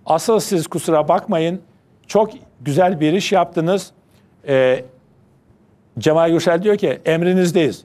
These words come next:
İnönü'nün cevabı, "Hayır, ben sizin emrinizdeyim," diyor. Darbeyi onaylayan sözleri var. Nerede var? Nerede var bu? Ben bugüne kadar boş konuşmamaya gayret ettim. Boş konuşmadım diyemem. Herkesin hatası olabilir ama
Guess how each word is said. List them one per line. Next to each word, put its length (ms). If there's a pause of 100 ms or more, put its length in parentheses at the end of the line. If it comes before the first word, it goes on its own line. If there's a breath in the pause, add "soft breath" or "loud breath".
(140)
İnönü'nün 380
cevabı, 460 (200 loud breath)
"Hayır, 400 (380)
ben 200
sizin 340
emrinizdeyim," 800
diyor. 240 (720)
Darbeyi 480
onaylayan 640
sözleri 460
var. 180 (200)
Nerede 380
var? 260 (160)
Nerede 340
var 280
bu? 180 (800)
Ben 180
bugüne 280
kadar 320
boş 200
konuşmamaya 600
gayret 440
ettim. 300
Boş 180
konuşmadım 560
diyemem. 340 (260 soft breath)
Herkesin 400
hatası 440
olabilir 280
ama 240